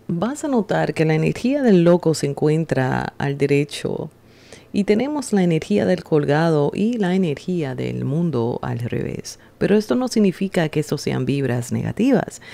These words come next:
Simplemente es a través de esta toma de acción, de tomar ese salto de fe a lo que me parece que va a surgir a través de una nueva oportunidad en tu vida,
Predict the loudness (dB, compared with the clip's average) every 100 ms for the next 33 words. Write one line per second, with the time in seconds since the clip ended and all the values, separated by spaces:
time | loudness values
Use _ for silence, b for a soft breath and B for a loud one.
0 | B B B -4 -2 2 4 6 4 4
1 | 0 2 0 0 -2 2 2 4 2 2
2 | -2 -2 -2 2 2 2 -2 -4 0 2
3 | 4 4 2 0 0 0 0 -2 -2 -2
4 | 0 4 4 2 0 0 0 0 4 2
5 | 2 2 2 2 0 0 2 2 0 0
6 | -2 0 2 4 2 0 -2 0 0 0
7 | 0 -4 -6 B B B -8 -4 0 0
8 | 0 0 0 0 2 2 2 0 0 0
9 | 2 2 0 0 -2 0 0 2 2 0